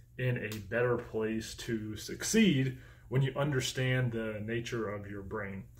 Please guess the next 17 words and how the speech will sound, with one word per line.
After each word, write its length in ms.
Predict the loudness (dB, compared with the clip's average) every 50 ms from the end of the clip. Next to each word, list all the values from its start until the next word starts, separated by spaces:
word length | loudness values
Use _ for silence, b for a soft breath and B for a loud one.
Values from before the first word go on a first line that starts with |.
| B B B B B B B B B B
a 60 | 4
little 180 | 6 6 4
bit 120 | 2 0 -2
more. 280 | -4 -6 -6 -6 -8 -10 -14 -18 -20 -20 -20 -20 -20 -20 -20 -20 -20 -20 -20 -20 -8 2
And 80 | 6 10
what 120 | 10 10
I'm 80 | 10 8
talking 220 | 8 6 6 8
about 280 | 6 6 6 4 4 2
is 300 | 2 2 2 2 0 2
that 400 | 4 6 6 6 6 4 0 -6 B B B B B B B B B
your 240 | 4 8 10 10 10
brain 640 | 8 6 2 2 2 2 2 4 4 4 4 2 b b b b b b b b -18 -2
can't 220 | 4 6 6 6 8
actually 440 | 8 6 6 6 4 2 2 2
distinguish 1000 | 2 0 -2 -4 -4 -4 -2 0 0 2 4 4 6 6 4 4 0 -4 -6 -6
between 880 | -6 -4 -4 -6 -6 -4 -2 0 2 2 2 2 0 0 0 -2 -2